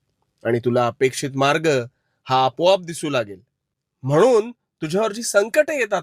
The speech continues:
ना, ती मुद्दाम येत नाहीत रे. त्यातून वाट काढून पुढे गेलास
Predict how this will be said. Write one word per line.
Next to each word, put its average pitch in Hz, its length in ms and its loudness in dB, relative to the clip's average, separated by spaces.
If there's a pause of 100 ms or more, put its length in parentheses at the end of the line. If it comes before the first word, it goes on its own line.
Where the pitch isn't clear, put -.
ना, 127 240 -8
ती - 400 -14
मुद्दाम 151 520 -2
येत 185 220 -2
नाहीत 147 240 -4
रे. 156 180 -8 (880)
त्यातून 147 320 2
वाट 147 360 2 (120)
काढून 202 400 2
पुढे 175 300 0
गेलास 190 560 0